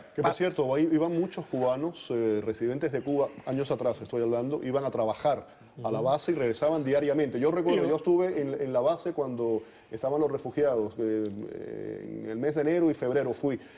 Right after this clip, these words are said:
Speaker 1: y estuve en un, ahí como un bar, un, un restaurante allí,
Speaker 4: Sí, sí,
Speaker 1: donde
Speaker 4: sí.
Speaker 1: estuve conversando con uno de ellos y me dice que residía en Cuba y que diariamente él iba y volvía.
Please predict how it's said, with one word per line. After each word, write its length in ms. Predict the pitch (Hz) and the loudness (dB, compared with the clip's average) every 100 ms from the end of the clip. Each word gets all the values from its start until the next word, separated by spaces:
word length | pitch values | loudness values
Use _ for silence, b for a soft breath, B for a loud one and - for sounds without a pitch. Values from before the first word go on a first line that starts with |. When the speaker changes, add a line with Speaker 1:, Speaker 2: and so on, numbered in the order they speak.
| B B | B B
Speaker 1:
y 60 | 117 | -4
estuve 300 | - 160 165 | 2 4 4
en 60 | |
un, 600 | 156 170 165 156 143 135 127 | 4 4 2 0 -2 -2 -2
ahí 120 | 139 | 0
como 200 | 156 143 | 0 0
un 160 | 147 135 | -2 2
bar, 220 | 151 135 | 2 2
un, 160 | 127 | -2
un 300 | 135 139 135 | -4 -4 -4
restaurante 640 | 135 135 - 123 135 139 135 | -4 -4 -2 0 0 0 0
allí, 320 | 123 165 143 | 2 2 0
Speaker 4:
Sí, 60 | 123 | -4
sí, 80 | - | -6
Speaker 1:
donde 220 | 131 123 | -2 -2
Speaker 4:
sí. 40 | |
Speaker 1:
estuve 200 | 131 147 | 2 2
conversando 480 | 156 147 123 147 151 | 2 -2 -2 -2 0
con 120 | 143 139 | 0 0
uno 180 | 156 | 2
de 120 | 143 147 | 2 2
ellos 180 | 175 143 | 0 -2
y 40 | |
me 80 | 127 | -2
dice 180 | 156 170 | -2 0
que 100 | 139 | 0
residía 480 | 117 - 127 165 | -2 -4 -2 0
en 80 | 175 | 2
Cuba 300 | - 147 170 | 2 2 2
y 60 | 147 | 2
que 120 | 131 | 0
diariamente 600 | 123 143 160 151 156 170 | 2 2 2 2 2 2
él 80 | 147 | 0
iba 120 | 170 | 2
y 40 | 139 | 0
volvía. 360 | 120 139 151 | 0 -2 -2